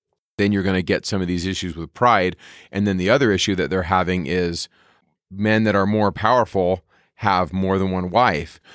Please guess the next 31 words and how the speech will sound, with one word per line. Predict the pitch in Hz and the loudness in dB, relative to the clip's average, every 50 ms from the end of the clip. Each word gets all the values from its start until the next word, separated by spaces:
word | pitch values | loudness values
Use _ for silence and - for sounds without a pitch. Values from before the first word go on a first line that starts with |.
| - - - _ | -20 -20 -20 _
If | - 104 | -2 0
you're | 107 107 | 0 2
one | 110 113 110 | 4 2 2
of | 110 | 4
those | 98 101 98 - | 2 2 0 0
people | - 110 104 - 101 98 | 0 -2 -2 0 0 0
that | 78 80 | 0 0
think | - - 101 92 - | 0 0 0 0 0
that | - 76 - - | -4 -6 -6 -6
possibly | - - 98 95 92 - - 87 95 | -2 0 0 0 0 -2 -4 -2 -4
this | 92 82 92 - | -2 -2 -4 -2
stuff's | - 98 90 - | -2 -2 -2 0
happening | - 98 95 90 - 92 92 90 | 0 0 0 0 0 -2 -2 -2
in | 87 85 | 0 0
Mesoamerica, | 90 90 90 85 92 85 82 82 87 92 98 104 107 - 123 120 123 127 - - - - - - - | 0 0 0 0 -2 -2 -2 -2 0 0 0 0 0 2 2 2 0 0 -4 -14 -20 -20 -20 -20 -8
it's | - 95 92 - | -8 -6 -6 -4
during | 76 107 110 110 113 110 95 | 0 2 2 4 2 0 -2
pre-classic | - - - 117 117 120 127 131 127 - - - 113 101 104 101 - 110 98 - | -4 -6 -2 0 2 2 2 0 -2 -8 -4 2 2 2 2 2 0 0 0 0
Maya | - 87 92 95 101 101 92 87 | -2 -2 0 2 2 2 2 2
civilization, | 85 - 104 92 92 92 87 82 101 101 98 - 92 82 80 - - - - _ _ _ | 0 0 -2 -2 0 0 2 2 2 0 0 0 -2 -4 -4 -6 -12 -20 -20 _ _ _
prior | - 110 110 110 107 | 0 2 4 4 2
to | - - 101 | 2 -2 -4
five | 92 - 107 98 98 87 | -2 0 0 0 0 0
hundred | 95 104 98 92 90 90 87 80 - _ _ - - _ _ _ _ _ | -2 -2 0 0 2 0 0 -2 -4 _ _ -20 -20 _ _ _ _ _
B | 95 98 95 | -2 -2 0
C | - - - 113 107 | -2 -2 0 0 2
or | 101 95 | 2 2
right | 92 92 98 104 | 4 4 4 4
around | 104 98 98 95 92 92 92 | 4 2 2 2 2 0 0
that | 92 87 80 - | 0 0 -2 -4
period | - - 117 117 117 107 95 85 82 78 76 | -6 -2 0 2 2 2 2 0 0 -2 -4